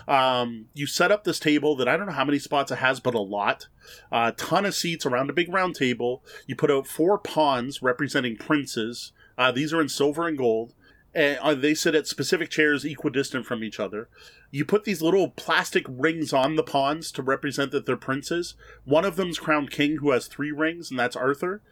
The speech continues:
You then turn the table so that the king seat is there. Then players place their own pawns representing knights around the table, and then each seat at the table is worth points, from negative fourteen to ten points, with the seat to the right of the king being worth ten,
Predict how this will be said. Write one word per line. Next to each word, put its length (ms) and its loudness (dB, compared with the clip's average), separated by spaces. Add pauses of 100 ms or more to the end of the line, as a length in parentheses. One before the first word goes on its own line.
(220)
You 120 0
then 220 2
turn 460 0
the 100 2
table 580 -2 (200)
so 140 0
that 100 2
the 80 -2
king 300 0
seat 260 -4
is 160 -10
there. 240 -8 (420)
Then 240 2
players 340 4
place 320 0
their 140 4
own 180 0
pawns 400 0
representing 560 -2
knights 300 0
around 260 0
the 80 -4
table, 420 -4 (300)
and 100 0
then 220 4
each 260 -10
seat 220 0
at 80 0
the 80 -4
table 400 2
is 100 0
worth 220 0
points, 340 -2
from 300 -4
negative 400 2
fourteen 540 -4
to 80 -10
ten 260 -2
points, 380 -8 (280)
with 140 0
the 80 0
seat 320 -4
to 120 -4
the 120 4
right 320 2
of 80 2
the 80 0
king 320 -4
being 260 -8
worth 200 0
ten, 340 0